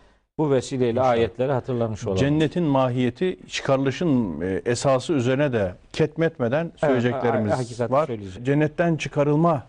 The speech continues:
Speaker 2: meselesi, cennetin mahiyeti, cennetin bir mekan mı yoksa makam, bir, e, ortam olarak mı algılanacağı konusunda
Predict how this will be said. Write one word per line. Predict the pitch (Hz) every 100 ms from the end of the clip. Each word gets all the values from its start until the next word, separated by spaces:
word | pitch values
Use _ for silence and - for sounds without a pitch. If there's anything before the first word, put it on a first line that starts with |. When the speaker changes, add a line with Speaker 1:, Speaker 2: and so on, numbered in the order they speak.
| -
Speaker 2:
meselesi, | 117 - 110 107 - 170
cennetin | 123 113 117 - 127
mahiyeti, | 113 110 104 101 95 156 165
cennetin | 120 104 110 - 147 127
bir | 123
mekan | 110 104 113 - 165 180
mı | 147 135 147 170
yoksa | 135 123 - 139
makam, | 113 113 - 139 127 95 98
bir, | 120 113 - - - -
e, | 101 101 95 92
ortam | 123 120 - 165 143 101
olarak | - 110 104 98
mı | 101
algılanacağı | 71 110 107 107 101 95 101
konusunda | 92 95 98 - 92 123 175